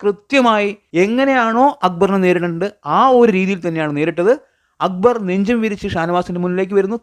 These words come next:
തിരിച്ച് അതേപോലെ ഷാനവാസ് തിരിച്ചു പോകുന്നു. അക്ബറിനൊന്നും ചെയ്യാൻ പറ്റുന്നില്ല. "നോക്കൂ, എന്നെ തള്ളുന്നു, ഷാനവാസ് എന്നെ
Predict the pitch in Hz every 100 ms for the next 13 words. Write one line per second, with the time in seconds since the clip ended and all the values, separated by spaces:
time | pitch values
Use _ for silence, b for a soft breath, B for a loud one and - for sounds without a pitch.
0 | 180 190 202 208 185 175 208 226 226 202
1 | 185 185 156 151 151 151 - 185 208 160
2 | 110 92 82 156 196 269 269 262 233 254
3 | 262 247 226 196 262 277 262 196 208 240
4 | 226 - 233 269 247 156 113 - 175 226
5 | 247 233 214